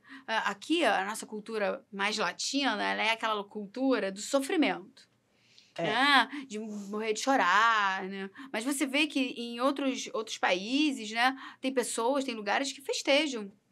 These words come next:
Speaker 1: Quando,
Speaker 2: Ué,
Speaker 1: quando,
Speaker 2: é.
Speaker 1: quando acontece o desencarne, há festas, né,
Speaker 2: Ah,
Speaker 1: pra
Speaker 2: nos Estados Unidos,
Speaker 1: Uhum.
Speaker 2: quando, quando desencarna alguém, a pessoa serve salgadinho,
Speaker 1: Sim.
Speaker 2: docinho, uísque.
Speaker 1: É, é um encontro, né?
Speaker 2: A, a,
Speaker 1: E
Speaker 2: a minha filha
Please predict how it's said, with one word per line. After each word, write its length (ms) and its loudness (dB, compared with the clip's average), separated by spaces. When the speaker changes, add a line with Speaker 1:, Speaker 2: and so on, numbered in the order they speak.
Speaker 1:
Quando, 300 0
Speaker 2:
Ué, 260 4
Speaker 1:
quando, 280 -2
Speaker 2:
é. 240 2
Speaker 1:
quando 280 -2
acontece 480 -2
o 40 -8
desencarne, 760 4
há 140 4
festas, 840 2
né, 120 -2
Speaker 2:
Ah, 60 2
Speaker 1:
pra 220 2
Speaker 2:
nos 100 -2
Estados 440 2
Unidos, 720 0
Speaker 1:
Uhum. 80 6
Speaker 2:
quando, 760 2
quando 580 -4
desencarna 920 -4
alguém, 640 -4
a 140 -2
pessoa 720 2
serve 380 -4
salgadinho, 880 -2
Speaker 1:
Sim. 60 2
Speaker 2:
docinho, 920 2
uísque. 340 2
Speaker 1:
É, 120 4
é 40 10
um 140 6
encontro, 720 2
né? 80 -2
Speaker 2:
A, 220 4
a, 120 2
Speaker 1:
E 460 -2
Speaker 2:
a 100 -4
minha 220 0
filha 520 -6